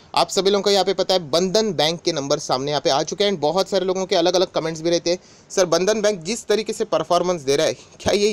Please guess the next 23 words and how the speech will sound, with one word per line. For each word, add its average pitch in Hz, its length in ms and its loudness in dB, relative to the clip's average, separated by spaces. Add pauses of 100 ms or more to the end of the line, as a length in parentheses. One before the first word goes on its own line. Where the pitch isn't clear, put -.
येस 175 200 2
बैंक 180 240 0
जैसा 170 240 0
बन 147 180 0
सकता 139 280 -4
है 120 140 -4
क्या?" 95 200 -8 (360)
बहुत 156 180 4
सारे 190 140 4
लोग 185 180 2
ऐसे 180 200 0
सवाल 170 260 2
पूछ 170 240 -8
रहे 190 120 -2
हैं, - 80 -6
इसीलिए 185 260 -2
मैं 190 100 -2
इस 175 100 -2
सवाल 165 280 0
का 175 100 0
भी 180 100 0
जवाब 147 260 2
देना, 160 220 0